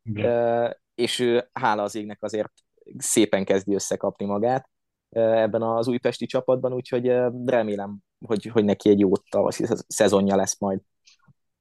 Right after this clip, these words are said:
Speaker 1: Igen, Csobot
Speaker 2: Andris?
Speaker 1: Kevint ak-, akartam én is mondani, illetve így kicsit így csomagban az Újpest előrejátékát, ami úgy néz ki, hogy, ö,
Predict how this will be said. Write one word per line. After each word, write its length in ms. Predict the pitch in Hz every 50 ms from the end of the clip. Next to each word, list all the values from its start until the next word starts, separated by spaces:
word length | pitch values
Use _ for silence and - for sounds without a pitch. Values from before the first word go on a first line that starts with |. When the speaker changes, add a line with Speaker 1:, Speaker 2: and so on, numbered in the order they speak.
| _ _ _ _ _ _ _ _ _ _ _ -
Speaker 1:
Igen, 260 | - 165 151 143 139
Csobot 200 | 120 - 151 143
Speaker 2:
Andris? 300 | 139 - 170 147 135 135
Speaker 1:
Kevint 260 | - - 135 120 120
ak-, 60 | 123
akartam 580 | - - 123 117 120 127 123 120 117 120 131 123
én 200 | 127 127 123 123
is 160 | 120 120 120
mondani, 360 | 123 131 131 131 139 139 139
illetve 340 | 139 135 131 131 117 123 147
így 260 | 139 135 135 135 120
kicsit 280 | - 160 139 - 143 117
így 100 | 127 120
csomagban 580 | 117 131 139 131 123 120 113 113 113 120 117 117
az 120 | 113 107
Újpest 440 | 117 120 113 117 120 113 110 _ -
előrejátékát, 1000 | 117 113 110 107 107 107 107 107 110 110 107 - 113 107 110 - 117 117 120 120
ami 320 | 113 110 113 113 113 117 120 _ _ _ _ _ _ _ _ _ _
úgy 220 | - 107 110 104
néz 160 | 113 110 110
ki, 160 | - - 117
hogy, 260 | 110 107 110 113 101 110
ö, 280 | 110 110 110 110 110